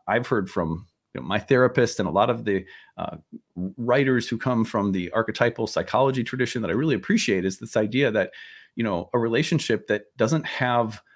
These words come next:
a history of good fights, <laughs> like, good battles. And, and there's, you know, there's been major campaign victories on either side, <laughs> you know, that if you don't have that history of w-,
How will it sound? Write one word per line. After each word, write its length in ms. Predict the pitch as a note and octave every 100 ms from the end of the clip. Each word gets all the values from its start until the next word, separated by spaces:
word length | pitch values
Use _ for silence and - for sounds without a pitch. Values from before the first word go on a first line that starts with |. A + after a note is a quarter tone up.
| _
a 60 | -
history 640 | - D3+ - C3+ A2+ G#2
of 260 | - F#2+ G#2
good 220 | B2 B2+
fights, 560 | - G#2+ D#2+ - - - -
<laughs> 100 | D#3+
like, 140 | C3+
good 240 | D3 C#3
battles. 500 | G#2 G#2 D#2 C2 - -
And, 120 | A2+
and 120 | B2+ B2
there's, 300 | A2+ - - - -
you 80 | B2
know, 60 | G2+
there's 160 | A2
been 280 | - G#2 F#2
major 480 | F2 G2+ B2+ C3 B2+
campaign 580 | A2+ B2 G#2+ - B2 G#2
victories 540 | F#2+ - G#2 E2+ F2
on 160 | F#2+ G2
either 280 | G2+ G2+ G2
side, 440 | - G#2+ D2+ E2
<laughs> 140 | A2+ -
you 60 | D#3+
know, 320 | D3+ - D3+ - - - - D3
that 120 | C#3 C3
if 100 | E3+
you 60 |
don't 140 | F#3 -
have 320 | - D3+ -
that 200 | G#2 -
history 440 | D3+ - - A2+
of 120 | E2+
w-, 200 | D#2+ F#2